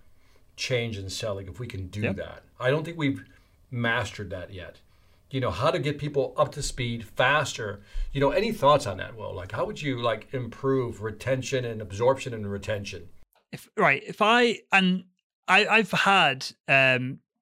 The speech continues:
Speaker 2: uh, venture capital seed, uh, and angel, um, investors, like, want to meet me to, to discuss my thoughts to this question, right? Um, 'cause you need, uh,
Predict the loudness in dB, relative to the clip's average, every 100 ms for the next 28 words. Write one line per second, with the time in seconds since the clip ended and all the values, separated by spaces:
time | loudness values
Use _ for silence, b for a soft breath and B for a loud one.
0 | _ _ _ _ 2 2 2 0 2 2
1 | 2 2 2 0 0 2 2 2 0 -4
2 | -10 _ 0 2 4 2 2 0 2 2
3 | 2 2 0 -2 -6 _ _ -2 2 2
4 | 0 -4 0 0 0 -2 -2 -4 -6 -4
5 | -4 -6 _ _ _ -2 0 2 0 2
6 | 2 0 -2 -4 -4 -6 0 2 2 0
7 | -4 -10 _ -6 -2 0 2 2 0 -4
8 | -10 _ _ _ _ _ 2 2 2 0
9 | 0 -6 -2 0 0 -2 -6 -6 -10 -10
10 | -10 b b b b b _ _ _ 0
11 | 0 0 -2 -2 0 -2 0 2 4 4
12 | 0 -10 _ _ _ _ _ -6 -4 -6